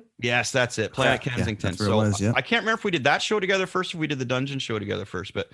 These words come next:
Speaker 1: I remember you
Speaker 2: Yeah.
Speaker 1: got us the Toronto show and we got us the Oshawa show at the Dungeon. And, uh, from there, we just did so many shows together, huh? Like, it
Speaker 2: That's
Speaker 1: was
Speaker 2: the way
Speaker 1: like
Speaker 2: it was.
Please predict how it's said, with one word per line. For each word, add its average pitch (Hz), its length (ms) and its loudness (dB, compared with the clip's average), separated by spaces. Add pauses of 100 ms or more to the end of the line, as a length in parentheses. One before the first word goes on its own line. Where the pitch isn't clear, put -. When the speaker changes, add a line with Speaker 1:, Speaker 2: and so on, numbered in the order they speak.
(280)
Speaker 1:
I - 20 -14
remember 131 220 2
you 127 60 4
Speaker 2:
Yeah. 123 100 4
Speaker 1:
got 170 80 4
us 170 100 -6
the 151 60 -12
Toronto 151 320 0
show 143 180 -2
and 131 80 0
we 135 100 0
got 127 160 2
us 120 120 -2
the 104 260 0
Oshawa 123 340 0
show 113 200 -4
at - 40 -6
the 104 60 -8
Dungeon. 123 380 -2 (360)
And, 113 300 0
uh, 104 540 2
from 113 180 -2
there, 139 220 4
we 117 80 0
just 107 200 -6
did 98 140 -8
so 143 140 -4
many 156 120 -4
shows 151 300 -4
together, 95 320 -10
huh? - 220 -4
Like, 139 100 -2
it - 60 0
Speaker 2:
That's 202 100 -2
Speaker 1:
was - 80 -4
Speaker 2:
the 175 60 -4
way 180 140 0
Speaker 1:
like 180 40 2
Speaker 2:
it 175 60 0
was. 147 160 -4